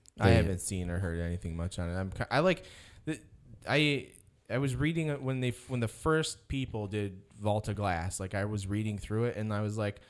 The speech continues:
Speaker 1: "None of this makes sense to me. I'm just not gonna read any more of it." And then I never did. And then, like, the first few times, like, we did Vault of Glass, I was, like, totally in the dark, but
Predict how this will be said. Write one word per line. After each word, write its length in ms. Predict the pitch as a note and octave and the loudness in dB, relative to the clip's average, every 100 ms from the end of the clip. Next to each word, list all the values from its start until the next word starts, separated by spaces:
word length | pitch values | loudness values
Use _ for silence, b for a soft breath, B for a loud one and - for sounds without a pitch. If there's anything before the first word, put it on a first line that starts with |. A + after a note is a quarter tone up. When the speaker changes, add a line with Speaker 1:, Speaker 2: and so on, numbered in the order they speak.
| b b b b b _ | b b b b b _
Speaker 1:
"None 180 | C3 E3 | 0 2
of 80 | A2 | 2
this 180 | G#2 A2 | 0 0
makes 240 | A#2+ - | 0 0
sense 320 | D#3 D3 C#3 | 0 0 -2
to 80 | - | -2
me. 200 | F#2+ F#2 | -2 0
I'm 160 | F#2 A2+ | 0 0
just 220 | G2+ - | -2 -2
not 260 | F#2 F2 F2 | -2 0 -2
gonna 180 | F#2+ | -6
read 240 | F#2 F#2 F2+ | -4 -4 -2
any 180 | F#2+ G2+ | 0 0
more 240 | A2 G#2 | 0 0
of 80 | F2 | 0
it." 200 | E2+ F2 | 0 -2
And 160 | G2 A2 | -2 0
then 60 | A2+ | 2
I 100 | A#2 | 2
never 240 | B2+ C3 | 2 2
did. 240 | D#3+ C3 | 2 2
And 120 | A2+ A#2+ | 2 0
then, 100 | B2 | 0
like, 160 | A2+ | -2
the 80 | A#2 | -4
first 280 | - A#2+ - | -2 -2 -2
few 140 | A#2+ | -2
times, 300 | A#2 A2+ A2 | 0 0 0
like, 100 | G#2+ | -2
we 100 | G#2 G2+ | 0 0
did 140 | G2+ | 0
Vault 220 | G#2 G#2 G2+ | 0 -2 -2
of 80 | |
Glass, 280 | G2+ A2 A2 | 0 0 2
I 60 | G2+ | 2
was, 180 | G2+ G2 | 2 2
like, 160 | F#2+ | -2
totally 380 | - A2 G#2 G#2+ | 0 0 2 0
in 80 | G#2 | 0
the 100 | G2 | 0
dark, 460 | F2 F#2 A2 - - | 0 0 0 -2 0
but 280 | F#2+ - | 0 -2